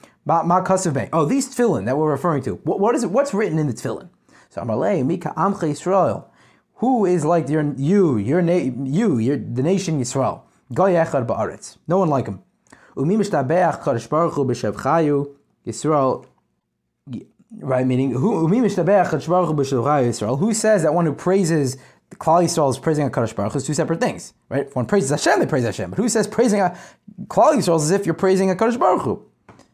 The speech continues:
So Gemara says, "Techsiv es Hashem amarta hayom, Hashem amaricha hayom. Amar lehem Kadosh Baruch Hu." So Hashem said to Israel, "Atem asisuni chativa achas ba'olam. You made me a very unique thing in the world.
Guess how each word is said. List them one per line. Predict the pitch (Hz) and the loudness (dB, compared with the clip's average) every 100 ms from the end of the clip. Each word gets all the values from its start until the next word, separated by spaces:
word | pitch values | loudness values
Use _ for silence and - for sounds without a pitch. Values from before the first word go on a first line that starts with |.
| _ | _
So | _ | _
Gemara | - - - | -14 -12 -6
says, | - 226 196 185 185 _ | 0 2 2 2 -4 _
"Techsiv | - - 220 196 175 - | -10 -4 0 0 0 0
es | 202 202 | 0 0
Hashem | 139 - 190 | -2 -2 0
amarta | 147 165 185 180 | 0 0 0 0
hayom, | 143 123 160 180 175 175 - - | -2 0 2 2 0 -4 -12 -6
Hashem | 120 - 170 | -4 -2 0
amaricha | 131 127 156 160 127 | 0 0 -2 -2 -2
hayom. | 107 92 90 | 0 -2 -4
Amar | 104 120 | -4 -2
lehem | 139 127 | 0 -2
Kadosh | 135 113 | -2 -2
Baruch | 180 190 | 0 0
Hu." | 156 | -2
So | 156 | -2
Hashem | 175 - 220 | -2 0 0
said | 208 202 | 0 0
to | 196 | 0
Israel, | 196 196 151 - - - - | 0 2 2 -2 -12 -20 -8
"Atem | - 156 - 208 214 214 | -4 -2 0 0 2 0
asisuni | - 185 180 185 - 202 208 202 208 | 0 0 -2 -4 -4 -2 0 0 0
chativa | - 175 165 - 208 185 - | 0 -2 -2 -2 -2 0 2
achas | 190 202 185 180 - | 0 2 0 -2 -4
ba'olam. | - 156 147 185 208 120 90 - - - | -4 -2 2 2 2 -2 -6 -14 -14 -2
You | 190 240 | 0 2
made | 233 240 | 0 0
me | 208 220 190 | 0 0 0
a | 175 | 0
very | 185 208 214 | 2 2 2
unique | 202 202 262 220 | 2 2 0 -2
thing | - 226 | -2 0
in | 202 | 2
the | 165 | 2
world. | 147 101 82 | 0 -2 -6